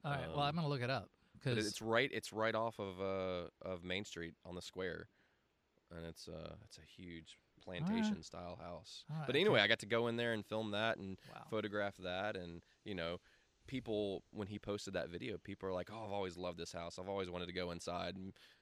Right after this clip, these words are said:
Speaker 1: There you are.
Speaker 2: you, you usually can't do that, but I get to go in places like that. We've got to photograph castles. There's, like, two castles within, at least two castles within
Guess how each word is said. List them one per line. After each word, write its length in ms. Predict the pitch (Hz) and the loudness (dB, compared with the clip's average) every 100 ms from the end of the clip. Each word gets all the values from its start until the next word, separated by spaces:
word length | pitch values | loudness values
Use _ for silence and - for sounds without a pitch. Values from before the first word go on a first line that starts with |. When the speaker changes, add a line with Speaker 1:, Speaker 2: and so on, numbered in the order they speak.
| _ | _
Speaker 1:
There 120 | 110 | -2
you 100 | 120 | 0
are. 80 | 156 | 2
Speaker 2:
you, 80 | 98 | 0
you 100 | 95 | 0
usually 360 | 92 95 98 98 | -2 -4 -2 0
can't 240 | 104 98 | 2 2
do 140 | 104 143 | 4 6
that, 180 | 98 | 4
but 80 | 85 | 4
I 80 | 95 | 2
get 140 | 101 | 2
to 60 | 101 | 0
go 160 | 98 110 | 2 2
in 80 | 135 | 2
places 260 | 90 - | -2 -2
like 100 | 90 | -4
that. 100 | 87 | -2
We've 140 | 90 87 | -2 -2
got 120 | 87 | -4
to 60 | 143 | -2
photograph 380 | 95 92 87 - | -4 -2 -4 0
castles. 480 | 85 90 113 117 | 0 0 -2 -2
There's, 180 | 110 95 | -2 -4
like, 140 | 90 - | -4 -8
two 160 | 120 | -8
castles 480 | 113 104 107 92 90 - - - | -2 0 0 -4 -8 -12 -20 -6
within, 640 | 101 92 92 92 90 87 - | -4 0 2 0 -2 -4 -6
at 100 | 101 | -4
least 200 | 147 - | -4 -4
two 100 | 95 | -2
castles 440 | 92 87 - 92 | 0 0 -2 -6
within 440 | 90 90 90 90 | -2 -2 0 -2